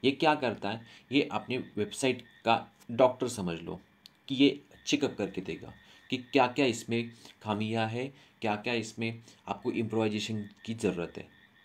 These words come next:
तो क्या करना है आपको? सिंपली कुछ नहीं, आपको एक वेबसाइट दी जाएगी आपके एग्जामिनर की तरफ से या आपके टीचर की तरफ से, उसका आपको रिपोर्ट जनरेट करना है। For example, हो सकता है कि आपके कॉलेज की वेबसाइट आपको दी जाए या आपके,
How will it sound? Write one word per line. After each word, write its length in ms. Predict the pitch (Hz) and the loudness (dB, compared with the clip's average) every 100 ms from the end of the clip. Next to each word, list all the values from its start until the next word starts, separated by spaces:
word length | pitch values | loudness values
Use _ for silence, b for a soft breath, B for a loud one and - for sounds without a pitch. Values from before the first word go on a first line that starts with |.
| _ - | _ -4
तो 60 | |
क्या 180 | 139 160 | 2 2
करना 260 | 147 135 127 | 2 -2 -4
है 60 | |
आपको? 140 | 117 120 | -6 -4
सिंपली 320 | 139 117 117 | -4 -2 -4
कुछ 260 | 110 - | -4 -8
नहीं, 100 | 82 87 B B B - | -12 -14 B B B -4
आपको 540 | 117 117 117 151 170 - B - | 0 0 0 0 0 -4 B -2
एक 120 | 139 | 2
वेबसाइट 380 | 127 117 - 127 | 4 4 4 0
दी 180 | 101 104 | 0 -4
जाएगी 480 | 95 92 90 117 160 - - - | 2 2 2 -4 -10 -14 -18 -6
आपके 360 | 101 - 143 139 | -6 -2 -2 0
एग्जामिनर 480 | 120 117 123 123 117 | -2 0 0 0 -2
की 80 | 117 | -2
तरफ 240 | 113 101 | 0 -2
से 160 | - 135 | 2 2
या 80 | |
आपके 160 | 139 147 | 4 0
टीचर 340 | - 131 113 | -2 -2 -2
की 120 | 98 92 | -4 -6
तरफ 260 | - 85 | -10 -10
से, 220 | - 80 - | -12 -14 -8
उसका 300 | 107 - 147 | -8 -2 -2
आपको 340 | 135 - 170 - | -2 -4 -6 -2
रिपोर्ट 300 | 117 131 143 | 0 6 6
जनरेट 320 | 101 98 90 - | 4 -2 -2 -6
करना 260 | 87 85 | -8 -8
है। 120 | 85 | -8
For 180 | - 139 | 0 0
example, 360 | 127 127 120 123 B B B B - 110 | 2 -4 -2 -8 B B B B -8 0
हो 100 | 151 | 0
सकता 320 | 120 - 110 | 0 -4 -4
है 80 | 113 | -4
कि 140 | 120 | -4
आपके 280 | - 107 - | -4 -2 -2
कॉलेज 360 | - 107 107 | 2 2 0
की 120 | - 127 | -2 -2
वेबसाइट 300 | 123 - 120 | -2 -2 -4
आपको 180 | 117 | -2
दी 160 | 123 123 | -2 0
जाए 240 | 123 123 123 B B B | 0 0 -2 B B B
या 120 | 101 | -4
आपके, 280 | 92 - 101 | -4 -2 -4